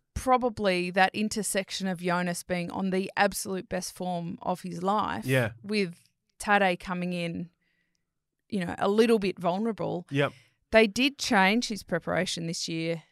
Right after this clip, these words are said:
Speaker 1: uh, in the classics, which he had tremendous success. Bit him in the butt a bit with his
Speaker 2: Yep.
Speaker 1: injury, but at the same time, if he got beaten last year, he had to change up his approach. If you just keep doing the same thing, you're gonna keep getting beaten.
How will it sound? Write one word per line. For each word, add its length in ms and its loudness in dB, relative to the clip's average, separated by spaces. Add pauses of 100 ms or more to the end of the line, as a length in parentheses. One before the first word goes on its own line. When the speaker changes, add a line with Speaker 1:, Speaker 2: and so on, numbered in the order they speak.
(100)
Speaker 1:
uh, 280 -4
in 140 -6
the 80 -6
classics, 640 -4
which 200 -8
he 120 -10
had 220 -8
tremendous 540 -6
success. 800 -8 (500)
Bit 140 0
him 100 0
in 80 -2
the 80 0
butt 240 8
a 40 2
bit 280 -4
with 140 -2
his 100 2
Speaker 2:
Yep. 80 4
Speaker 1:
injury, 560 0 (460)
but 100 0
at 100 2
the 80 -8
same 260 2
time, 400 2 (140)
if 120 -12 (540)
he 140 -2
got 180 2
beaten 240 0
last 380 -4
year, 360 -4 (120)
he 200 0
had 180 2
to 120 -6
change 320 -2
up 140 -6
his 140 -6
approach. 440 -10
If 140 -8
you 100 -2
just 220 -4
keep 180 -6
doing 220 -2
the 80 -6
same 280 -2
thing, 520 -4 (100)
you're 220 -6
gonna 100 -4
keep 220 -8
getting 240 -2
beaten. 400 -6